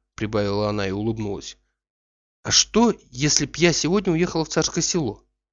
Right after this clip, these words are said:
спросила она шутливо. Он молчал. "Ты озабочен?"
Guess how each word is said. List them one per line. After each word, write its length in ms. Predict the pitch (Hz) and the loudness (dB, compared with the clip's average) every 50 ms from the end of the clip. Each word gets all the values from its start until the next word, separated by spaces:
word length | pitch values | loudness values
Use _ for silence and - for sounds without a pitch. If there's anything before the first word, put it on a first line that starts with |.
| _ _ | _ _
спросила 500 | - - - 113 107 - - 110 101 101 | -16 -6 -2 -2 -2 -2 -2 -2 -2 -2
она 140 | 101 101 98 | -2 -4 -6
шутливо. 480 | - - - - 107 95 90 - - _ _ _ _ _ _ _ _ _ _ _ _ _ - | -6 -8 -8 -6 -6 -6 -6 -8 -14 _ _ _ _ _ _ _ _ _ _ _ _ _ -8
Он 100 | 120 127 | -6 -4
молчал. 540 | 139 135 127 120 - - 107 98 98 - _ _ _ _ _ _ _ _ _ _ _ _ _ _ _ _ _ _ _ _ - | -4 -4 -6 -6 -8 -8 -8 -10 -10 -14 _ _ _ _ _ _ _ _ _ _ _ _ _ _ _ _ _ _ _ _ -6
"Ты 100 | - 104 | -4 -2
озабочен?" 680 | 101 104 107 107 113 123 135 156 - - - 104 - | -2 -2 -2 -2 -2 -2 -4 -4 -4 -6 -10 -12 -14